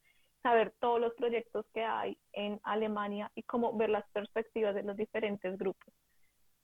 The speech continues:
Pero pues sí es como un seguimiento que te hacen y es muy bueno porque sí hace falta, llega un punto que uno dice, "Este choque cultural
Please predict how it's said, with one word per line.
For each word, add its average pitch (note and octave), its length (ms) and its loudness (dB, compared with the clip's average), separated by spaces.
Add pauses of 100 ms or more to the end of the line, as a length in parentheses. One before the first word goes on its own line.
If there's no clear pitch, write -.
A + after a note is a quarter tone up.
(220)
Pero A3 160 4
pues A3+ 220 6
sí A#3+ 80 4
es A3+ 100 0
como A#3 360 0
un A#3+ 360 4
seguimiento A#3 540 2
que G#3 100 -4
te A#3+ 160 -6
hacen A3+ 420 -2 (140)
y A3+ 80 2
es A3 80 4
muy G#3 160 2
bueno A3+ 360 2 (420)
porque B3+ 680 2
sí A#3+ 120 4
hace A#3 180 2
falta, B3 300 -4
llega G3+ 180 -2
un G3+ 80 -4
punto G#3 300 -8
que - 400 -2 (160)
uno G#3 220 0
dice, G#3 360 0 (480)
"Este A#3 300 2
choque C4 280 0
cultural A#3 520 2